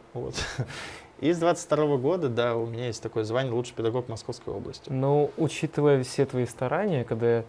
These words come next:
Speaker 2: я помню, как мы снимали всё это, как ты готовился, и абсолютно заслуженно.
Speaker 1: Да, за
Speaker 2: А,
Speaker 1: камерой стояли мои ученики, дети.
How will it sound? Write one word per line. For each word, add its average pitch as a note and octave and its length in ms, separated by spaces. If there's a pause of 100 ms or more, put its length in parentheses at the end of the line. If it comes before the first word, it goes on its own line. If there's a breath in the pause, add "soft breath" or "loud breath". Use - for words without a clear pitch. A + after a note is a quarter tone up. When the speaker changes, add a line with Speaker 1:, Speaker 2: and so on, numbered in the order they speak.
(320 loud breath)
Speaker 2:
я B2+ 140
помню, B2+ 400
как A2+ 260
мы B2 140
снимали B2 520
всё B2 220
это, A#2+ 220
как A#2 200
ты A#2+ 120
готовился, C3 640 (240 loud breath)
и C3 80
абсолютно D3 500
заслуженно. C#3 680 (440 loud breath)
Speaker 1:
Да, A2+ 140
за A#2+ 140
Speaker 2:
А, - 20
Speaker 1:
камерой D#3+ 320
стояли C3 320
мои A2+ 180
ученики, G#2 520
дети. A#2 460